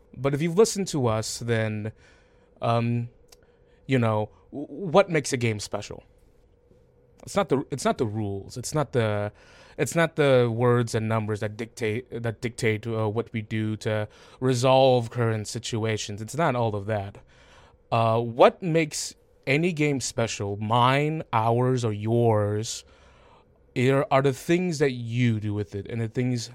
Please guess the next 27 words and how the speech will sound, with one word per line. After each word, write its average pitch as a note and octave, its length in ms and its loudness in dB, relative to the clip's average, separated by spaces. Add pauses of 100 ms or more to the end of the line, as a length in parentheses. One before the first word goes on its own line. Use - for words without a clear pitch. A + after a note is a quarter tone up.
(100)
that A2 140 -6
you A2 200 -4
bring G#2+ 200 -8
with G2+ 160 -10
it. G2 180 -16 (800)
Cecilia, D3+ 960 2 (100)
Jean-Claude, A#2 960 0 (380)
the B2 80 -2
world C#3 640 4
that A2+ 180 -2
we A2 380 -4
play A2 400 -2
in A2 120 -2
and G#2+ 120 -6
the G#2 60 -8
stories A2+ 460 -2
we A2+ 80 -10
tell, G#2 460 -6 (300)
those A2+ 640 0 (100)
are A2 280 -6
ours. G#2+ 580 -2 (1000)
And A2 220 -2
that, A#2+ 340 4 (120)
um, A2+ 340 -2 (420)
the B2 120 -8
stories B2+ 420 2
we, A#2+ 100 -2